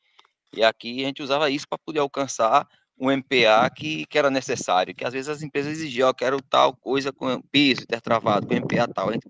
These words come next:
se acabava no cimento aqui, não conseguia. Porque a areia que eu comprava era de, de baixa qualidade. Eu tinha uma cessadeira que eu pagava dois funcionários pra cessar a areia.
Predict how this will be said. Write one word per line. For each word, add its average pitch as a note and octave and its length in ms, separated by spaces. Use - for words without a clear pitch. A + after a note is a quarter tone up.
se C3+ 120
acabava C3 400
no C#3 100
cimento B2 380
aqui, - 120
não C#3 120
conseguia. C#3+ 500
Porque D3+ 340
a B2 60
areia C#3 180
que C3+ 100
eu B2+ 60
comprava A#2 720
era A#2+ 460
de, A#2+ 180
de A#2 260
baixa A2+ 280
qualidade. F#2 520
Eu B2+ 120
tinha E3 160
uma D#3+ 60
cessadeira E3+ 680
que - 120
eu B2+ 80
pagava C#3 320
dois E3 200
funcionários D3+ 300
pra D3+ 120
cessar D#3+ 360
a F3 40
areia. A#2 280